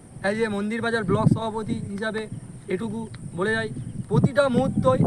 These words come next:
এই সাউথ মেদিনীপুরের মানুষের পাশে থাকবো। এবং বিশেষ করে আমার এই বুথে,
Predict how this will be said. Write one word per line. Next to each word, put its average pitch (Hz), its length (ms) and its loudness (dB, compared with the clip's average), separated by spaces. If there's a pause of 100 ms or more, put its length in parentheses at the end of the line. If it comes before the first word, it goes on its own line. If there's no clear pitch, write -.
(120)
এই - 100 2
সাউথ 214 240 4
মেদিনীপুরের 226 420 2
মানুষের 196 360 0
পাশে 202 220 4
থাকবো। 214 380 0 (280)
এবং 208 220 0
বিশেষ 247 220 4
করে 233 140 2
আমার 220 220 0
এই 214 200 2
বুথে, 226 340 -2